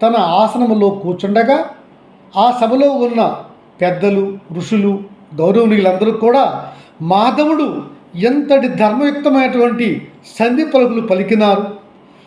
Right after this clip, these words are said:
అతని సంధి పలుకులు ధర్మములు కాదు అని చెప్పడానికి ఎవరికి వీలుంటుంది?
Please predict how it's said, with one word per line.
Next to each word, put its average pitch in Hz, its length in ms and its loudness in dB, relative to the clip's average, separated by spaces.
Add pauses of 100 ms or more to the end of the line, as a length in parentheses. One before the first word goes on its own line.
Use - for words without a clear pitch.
(240)
అతని 302 360 2 (220)
సంధి 269 320 2
పలుకులు 320 560 0 (180)
ధర్మములు 294 540 2
కాదు 233 420 0
అని 226 380 -2
చెప్పడానికి 262 960 0
ఎవరికి 247 360 0
వీలుంటుంది? 269 840 2